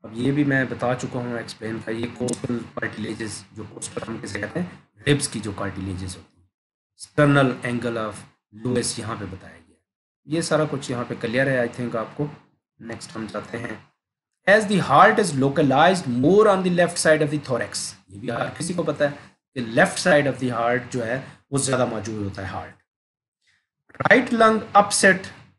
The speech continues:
about its lack of heart, क्योंकि right side पे heart मौजूद नहीं है तो वो क्या करेगा, उसकी compensation के लिए उसको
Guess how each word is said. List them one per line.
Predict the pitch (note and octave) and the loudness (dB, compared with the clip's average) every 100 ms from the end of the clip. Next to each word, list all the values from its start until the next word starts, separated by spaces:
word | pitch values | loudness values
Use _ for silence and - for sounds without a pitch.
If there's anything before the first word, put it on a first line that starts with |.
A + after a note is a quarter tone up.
| _ _ D3 | _ _ -2
about | C3+ F3+ G3 E3 | 4 4 4 2
its | - C3+ A#2+ | 0 0 2
lack | B2 B2 E3+ | 4 2 2
of | G#3+ | 4
heart, | A3 G#3 - - _ - | 6 4 -4 -20 _ -2
क्योंकि | F3+ F3+ | 2 2
right | C#3 E3 G3 | 6 4 4
side | G3+ F#3+ - | 2 2 2
पे | E3+ | 4
heart | D3 D3 | 4 4
मौजूद | D3+ D#3 F#3 F#3 | 2 0 0 0
नहीं | G#3+ F3 | 0 2
है | C#3+ | 0
तो | - D3+ | -4 -4
वो | G#3 G#3 | -4 4
क्या | A#3 | 4
करेगा, | A#3 D3 G2+ G2+ - _ _ _ | 4 0 -2 -8 -16 _ _ _
उसकी | F3+ - G3+ | -10 -6 -2
compensation | F#3+ F3+ F#3+ D#3 G#3 B3+ A#3+ | -2 2 0 2 0 2 2
के | E3 | 2
लिए | B2+ A#2 A2+ - _ _ _ _ | 0 -2 -6 -12 _ _ _ _
उसको | F3+ - G#3 | -6 -2 2